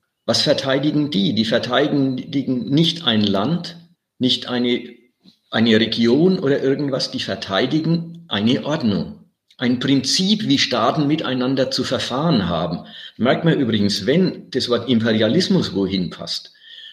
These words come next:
dann viel mehr auf die Seite des Westens, weil dort eben eine ganze Staatenordnung, eine ganze, äh, Gewaltordnung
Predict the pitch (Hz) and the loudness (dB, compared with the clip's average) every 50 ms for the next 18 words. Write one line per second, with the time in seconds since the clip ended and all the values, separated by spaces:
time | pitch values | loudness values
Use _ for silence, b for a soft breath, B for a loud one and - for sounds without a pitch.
0 | B - 101 98 107 - - - 175 196 190 208 185 135 139 151 170 170 135 110 | B -4 -2 -2 0 0 0 0 0 2 2 4 4 4 2 2 2 2 2 2
1 | 101 - - - - - 117 107 110 113 113 117 123 127 120 120 113 107 - - | 0 -2 -4 -6 -4 -2 -2 -2 -2 -2 -2 -2 0 -2 -2 -2 -2 -4 -2 -2
2 | 139 165 - - - 127 131 - - B B B B B B B B B - 101 | 0 0 -2 -2 -4 -4 -4 -4 -6 B B B B B B B B B -6 -2
3 | 104 107 107 110 110 120 123 - - - 139 139 147 135 135 127 - - 113 117 | 0 0 0 0 0 0 0 -2 -2 0 0 2 2 2 0 -2 -2 -2 0 2
4 | 117 110 110 110 - 104 127 156 156 156 160 139 135 123 - - _ _ _ _ | 2 2 0 0 -2 -2 0 0 0 0 0 0 0 -2 -4 -10 _ _ _ _
5 | _ _ _ - - - 110 107 113 123 127 127 120 117 123 156 135 - - 110 | _ _ _ -6 -4 -4 -2 -2 -2 0 2 2 2 2 0 0 2 4 4 4
6 | 101 - - - - - - _ _ _ _ _ _ _ - 123 127 139 135 113 | 4 2 0 -4 -8 -14 -18 _ _ _ _ _ _ _ -6 -2 0 0 2 2
7 | - 120 143 147 - 165 147 135 117 - - - - - - 135 127 113 110 110 | 2 0 0 0 0 0 0 -2 -2 -6 -10 -18 -14 -6 -2 -2 -2 -2 -2 0
8 | 110 123 104 95 104 107 147 190 202 202 175 - - 139 135 135 143 151 151 143 | 0 0 0 0 2 2 4 2 2 0 -4 -6 -6 -6 -6 -4 -2 0 0 0
9 | 131 120 95 - - - | 0 0 -4 -6 -10 -16